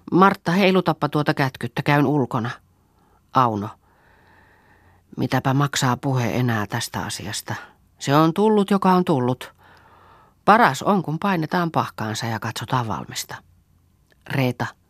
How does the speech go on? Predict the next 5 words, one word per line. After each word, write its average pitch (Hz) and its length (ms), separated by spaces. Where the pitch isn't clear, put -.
"Niin 185 240
on." 147 180
Kerttu. - 420
"Niinpä 170 300
taitaa." 107 520